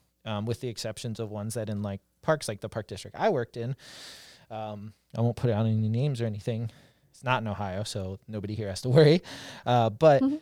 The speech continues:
Speaker 1: the whitetail deer there were just so, there were so many of them. There would be times where I would see, I mean, and this was, like, a two hundred and seventy-five acre park. And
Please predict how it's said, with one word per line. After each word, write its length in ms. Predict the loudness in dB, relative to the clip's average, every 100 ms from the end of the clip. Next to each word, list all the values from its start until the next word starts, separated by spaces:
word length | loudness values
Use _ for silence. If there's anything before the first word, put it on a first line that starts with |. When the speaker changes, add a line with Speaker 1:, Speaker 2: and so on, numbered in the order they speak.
| _ _ _
Speaker 1:
the 100 | -2
whitetail 400 | 6 6 6 2
deer 260 | 4 2 2
there 160 | 2
were 140 | 0 -4
just 260 | -4 -4
so, 680 | -2 -2 0 0 2 0 -4 -8 -20 -20 -20 -20 _ _ _ _ _ _
there 100 | -4
were 80 | -2
so 320 | 0 4 4
many 260 | 4 2 0
of 100 | -4
them. 140 | -4
There 140 | -4 -4
would 100 | -4
be 100 | -8
times 340 | -6 -6 -6
where 100 | -6
I 60 | -6
would 120 | -6
see, 280 | -8 -8 -10 -14 -20 _
I 60 | 0
mean, 140 | 2
and 100 | 4
this 140 | 2 0
was, 120 | -4
like, 120 | -8
a 80 | -12 -10
two 220 | -6 -4
hundred 260 | -2 -2 -2
and 80 | -2
seventy-five 560 | -2 0 -2 -2 -2
acre 200 | -2 -6
park. 520 | -8 -8 -8 -14 -20 -20 -20 _ _ -10
And 640 | -6 -4 -6 -8 -10